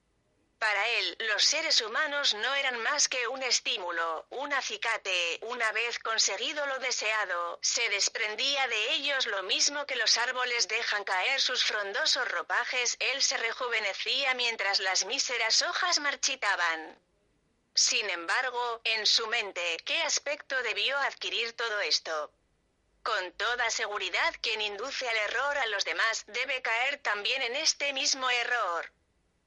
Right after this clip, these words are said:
Cuando algún viajero extraviado pregunta por el camino a seguir, es muy reprobable indicarle un rumbo falso y luego dejarle marchar solo, pero carece de importancia si se compara con el daño que se hace a quien se impulsa a perder por las rutas de su alma.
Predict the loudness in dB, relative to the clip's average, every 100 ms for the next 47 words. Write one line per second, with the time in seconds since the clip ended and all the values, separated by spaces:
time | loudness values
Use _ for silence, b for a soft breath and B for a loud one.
0 | _ -4 0 0 0 0 0 -2 -6 -2
1 | -2 0 0 -2 0 0 2 0 0 -2
2 | 0 0 -2 -2 -2 -2 -4 -2 -2 0
3 | -2 -2 0 0 2 0 2 2 2 0
4 | 0 0 0 0 0 0 -2 -2 0 0
5 | 0 2 2 2 0 0 -2 -4 -2 0
6 | 0 0 0 -2 -2 -4 -4 -2 -2 0
7 | 2 2 2 0 0 0 0 0 -2 -2
8 | 0 0 0 0 0 -2 0 0 4 4
9 | 4 2 2 0 -2 -2 -2 0 0 0
10 | -2 -2 -2 -2 -2 -2 -2 0 -2 0
11 | 0 2 2 2 0 0 -4 -2 2 2
12 | 2 0 -2 -2 0 0 2 0 0 0
13 | 0 0 -2 0 -2 -2 -2 0 0 0
14 | -2 -4 -2 2 2 2 0 -2 -2 -4
15 | -4 -2 -2 -2 -2 -2 -2 0 2 2
16 | 2 0 0 0 0 0 -2 -4